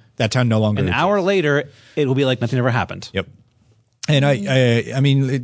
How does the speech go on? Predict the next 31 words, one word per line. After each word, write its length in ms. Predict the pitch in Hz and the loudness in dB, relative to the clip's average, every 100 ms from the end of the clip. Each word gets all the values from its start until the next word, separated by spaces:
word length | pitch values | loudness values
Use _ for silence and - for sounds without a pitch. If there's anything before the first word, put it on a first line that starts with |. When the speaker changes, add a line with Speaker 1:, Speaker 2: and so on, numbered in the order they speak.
| - | -6
Speaker 1:
you 140 | 127 143 | -2 0
nailed 260 | 143 143 | 2 2
it 260 | 117 110 - | 0 -2 -4
when 140 | 117 | -2
you 80 | 107 | 0
said 180 | 90 110 | 0 0
that. 200 | 117 95 | 0 0
It's 160 | 87 - | -4 -4
indicative 420 | 104 107 101 104 | 0 0 0 0
of, 100 | 98 | -2
like, 160 | 98 90 | -4 -4
taking 320 | - 101 110 | -4 -2 -2
this 100 | 95 | -2
structure 400 | - - 95 - | -4 -6 -6 -4
of 60 | 92 | -4
a 60 | |
Fallout 340 | 90 107 95 95 | -4 -4 -4 -4
game 240 | 101 92 | -4 -4
and 140 | 95 92 | -4 0
trying 240 | 110 104 | 2 2
to 80 | 98 - - | 0 -6 -6
squeeze 460 | - - 143 131 | -4 0 0 2
it 100 | 120 | 2
into 240 | 110 107 104 | 2 0 -4
a 60 | |
survival 420 | 98 104 156 95 | -6 -2 0 0
game. 380 | 90 92 92 92 - - - - _ | -4 -6 -4 -6 -8 -20 -20 -20 _
Um, 300 | 107 104 101 | -2 0 2
and 140 | 101 107 | 0 0
it 80 | 101 | 0
just, 300 | 107 - | -2 -4